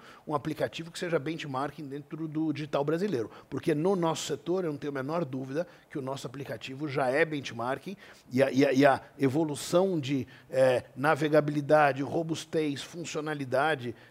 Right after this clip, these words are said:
ela mostra isso muito claramente. Acho que fora o digital, é o, é o manual básico da execução, é precificar bem, tá certo? É, é ter formatos corretos, ter um bom mix, ter pessoas bem treinadas, motivadas, engajadas,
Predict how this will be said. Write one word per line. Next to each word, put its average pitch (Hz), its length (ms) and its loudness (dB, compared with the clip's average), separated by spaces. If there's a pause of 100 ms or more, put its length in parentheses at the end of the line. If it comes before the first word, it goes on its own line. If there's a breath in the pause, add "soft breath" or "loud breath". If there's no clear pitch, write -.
ela 135 260 0
mostra 131 480 -4
isso 139 400 -6
muito 151 260 -6
claramente. 165 380 -8
Acho - 100 -10
que 208 140 -6 (160 loud breath)
fora 285 340 4
o 196 60 4
digital, 156 640 4
é 196 160 4
o, 311 280 0 (220 loud breath)
é 156 80 -4
o 185 100 6
manual 208 420 4
básico 185 580 6
da 226 120 -4
execução, 190 580 -2
é 113 60 -2
precificar 135 580 -4
bem, 170 480 -2 (220 loud breath)
tá 120 100 -4
certo? 135 560 0 (240 loud breath)
É, 127 120 4 (160)
é 135 120 2
ter 147 540 0
formatos 143 440 0
corretos, 151 680 0
ter 165 120 -8
um 156 80 -4
bom 135 200 -6
mix, 156 380 -6
ter 165 140 -6
pessoas 147 420 -8
bem 143 200 -8
treinadas, 139 520 -4
motivadas, 127 560 -8
engajadas, 143 760 -2